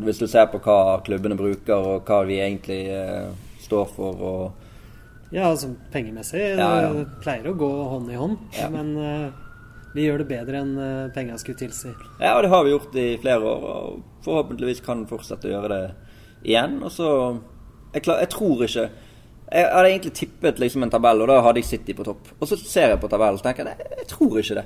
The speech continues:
Speaker 1: Jeg tror ikke City klarer det. Jeg tror ikke Guardiola er en magiker.» Jeg har fått inn, eh, noen nye forsvarsspillere.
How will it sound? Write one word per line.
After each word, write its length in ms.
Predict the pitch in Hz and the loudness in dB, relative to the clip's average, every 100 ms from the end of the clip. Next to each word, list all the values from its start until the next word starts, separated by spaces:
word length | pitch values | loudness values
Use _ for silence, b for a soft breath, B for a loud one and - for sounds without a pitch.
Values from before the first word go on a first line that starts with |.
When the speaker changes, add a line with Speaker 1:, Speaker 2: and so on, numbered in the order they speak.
| - 208 | -8 -12
Speaker 1:
Jeg 100 | - | -4
tror 240 | - 139 | 0 2
ikke 160 | 120 110 | 0 -4
City 600 | - - - 120 - 110 | -16 -10 -6 -6 -4 0
klarer 260 | 110 104 | 4 4
det. 80 | 101 | 2
Jeg 80 | - | -4
tror 160 | - 151 | -8 -6
ikke 140 | 131 123 | 0 2
Guardiola 560 | 113 113 110 104 104 | 2 4 4 6 6
er 360 | 104 101 101 101 | 6 4 0 -2
en 100 | 104 | 0
magiker.» 560 | 104 101 98 95 - 107 - b b b | 2 2 0 -4 -8 -10 -12 b b b
Jeg 80 | - | -8
har 80 | - | -6
fått 180 | 185 175 | -2 0
inn, 280 | 147 127 | 0 2
eh, 240 | 120 113 110 | 2 4 2
noen 260 | 113 113 113 | 0 -2 -2
nye 200 | 113 123 | -2 -2
forsvarsspillere. 640 | 113 - 123 104 95 92 | -4 -4 -4 -2 -2 -4